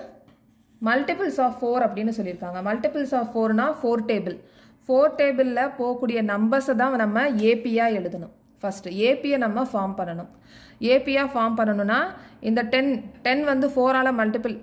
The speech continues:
ஃபோர் மல்டிபிள்ஸ்ல, அதாவது ஃபோர் டேபிள்ல போகுமா அப்படின்றத பார்க்கணும். So ஃபோர் வந்து, டென் வந்து போகாது ஃபோர் டேபிள்ல. So நெக்ஸ்ட் வந்து நம்ம டுவெல். டுவெல் வந்து ஃபோர் டேபிள்ல போகும். So நம்ம இது ஏ பியா ஃபர்ஸ்ட் டேர்மா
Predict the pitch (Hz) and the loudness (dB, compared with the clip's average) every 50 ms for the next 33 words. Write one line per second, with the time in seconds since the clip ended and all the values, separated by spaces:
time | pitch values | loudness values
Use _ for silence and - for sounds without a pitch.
0 | - - 254 254 277 294 294 269 240 220 220 226 220 220 202 196 - 196 190 190 | -4 0 2 4 4 4 4 2 0 0 -2 -2 -2 -4 -4 -4 -4 -4 -2 0
1 | 202 214 226 262 262 - 254 254 277 262 285 277 262 240 247 226 208 208 - 214 | 0 2 0 0 0 2 2 2 2 4 4 4 4 4 2 0 0 0 0 0
2 | 220 220 220 214 220 220 214 208 - 190 190 190 196 196 196 196 196 175 175 - | 0 2 2 2 2 2 0 0 -4 -4 -4 -2 -2 -2 -4 -4 -6 -8 -8 -8
3 | 190 190 - - - 202 196 - 226 233 240 240 226 226 202 - - 202 226 233 | -10 -12 -12 -10 -10 -10 -8 -4 -2 -2 0 0 2 0 0 -2 -2 0 0 2
4 | 247 262 254 240 226 220 214 220 - 220 196 185 196 190 180 180 196 240 233 - | 2 2 2 4 4 2 2 0 0 -2 -2 0 0 -2 -2 -2 -2 -4 -4 -2
5 | 214 202 202 202 190 180 175 175 170 196 247 320 - - - - - - - - | -4 -4 -4 -4 -6 -6 -6 -4 -4 -2 -4 -4 -6 -10 -20 -20 -20 -18 -12 -4
6 | 262 247 269 269 269 - 330 311 294 269 262 277 262 262 226 233 240 277 349 392 | 0 2 2 2 0 -2 0 2 2 2 2 2 2 2 0 0 0 -2 -2 -4
7 | - - - - _ _ _ _ _ _ _ - 254 240 233 233 233 226 - - | -8 -14 -20 -20 _ _ _ _ _ _ _ -8 -2 0 0 0 0 -2 -8 -14
8 | - - - - _ _ _ _ - 254 277 294 330 349 339 320 311 330 320 - | -20 -20 -20 -20 _ _ _ _ 0 2 2 2 2 2 2 2 2 2 0 2
9 | 285 269 262 262 269 269 240 226 247 240 233 214 214 202 196 208 208 247 233 226 | 4 6 6 6 4 2 2 2 -2 -4 -4 -4 -4 -4 -4 -6 -4 -4 -4 -2
10 | 220 220 220 214 214 214 220 233 262 262 262 277 254 254 254 254 247 214 208 - | 0 0 0 0 -2 -2 0 0 0 0 0 0 -2 -2 -2 0 -2 -4 -4 -4
11 | - 240 277 370 392 - - - - _ _ _ - 240 240 226 220 233 | -2 -2 -2 -2 -4 -8 -16 -20 -20 _ _ _ -4 -2 0 0 2 2